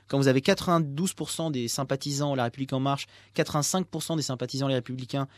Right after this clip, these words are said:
qui sont favora-, fav-, favorables, pardon, au projet de loi, euh, sur la mora-, moralisation de la vie politique,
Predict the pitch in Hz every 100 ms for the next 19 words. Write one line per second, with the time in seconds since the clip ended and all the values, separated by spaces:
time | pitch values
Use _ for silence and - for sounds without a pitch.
0 | - - - 127 160 160 156 156 147 147
1 | 147 - 160 151 139 139 139 113 - 151
2 | 147 143 143 135 _ _ - - 120 107
3 | 104 120 123 135 139 135 139 139 139 139
4 | - 143 123 127 127 113 - 247 -